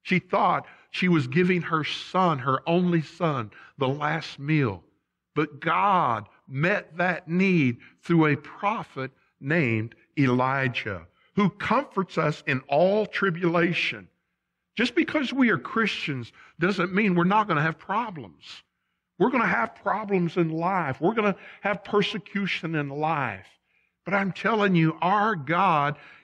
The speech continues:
is the problem solver.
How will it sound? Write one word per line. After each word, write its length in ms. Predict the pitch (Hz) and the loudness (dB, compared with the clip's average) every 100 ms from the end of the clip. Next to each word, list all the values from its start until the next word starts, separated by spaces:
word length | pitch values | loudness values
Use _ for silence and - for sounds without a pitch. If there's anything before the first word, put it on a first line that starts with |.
| - | -2
is 380 | 190 202 220 208 | 2 4 2 -2
the 160 | 233 | -4
problem 760 | 208 - 185 156 170 180 196 202 | -4 -2 0 2 2 0 0 -4
solver. 1000 | - 214 233 247 233 185 156 120 101 | -10 -8 -6 -4 -4 -2 -2 -2 -8